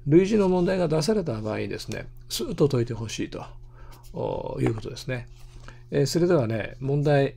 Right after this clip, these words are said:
皆さん多分もうご覧になってると思うんで、問題は割愛します。えー、もしね、問題とか解説をまだご存知ないという方は、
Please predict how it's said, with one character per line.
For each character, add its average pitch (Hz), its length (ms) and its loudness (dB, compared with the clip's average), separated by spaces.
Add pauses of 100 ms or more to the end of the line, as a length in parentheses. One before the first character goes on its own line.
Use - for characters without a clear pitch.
(160)
皆 202 220 4
さ 247 120 2
ん 147 80 2
多 190 120 2
分 123 540 2
も 147 100 4
う 120 40 2
ご 135 120 4
覧 156 100 6
に 170 60 6
な 190 80 4
っ - 20 -2
て 170 100 4
る 120 80 0
と 110 100 -2
思 107 200 -2
う - 20 -4
ん 101 60 -6
で、 107 360 0
問 170 180 4
題 196 120 2
は 180 80 2
割 147 300 2
愛 147 80 4
し 135 120 -2
ま 120 140 -2
す。 - 200 -8 (460)
え - 760 -4
ー、 151 40 -6
も 208 120 4
し 202 100 0
ね、 165 160 2
問 156 200 4
題 170 140 6
と 175 80 4
か 156 120 4
解 131 180 2
説 135 300 0
を 131 140 4
ま 139 140 4
だ 117 120 2
ご 120 160 0
存 147 120 6
知 123 120 2
な 139 120 6
い 135 100 6
と 107 100 -4
い - 20 -2
う - 20 -4
方 95 200 -2
は、 107 260 0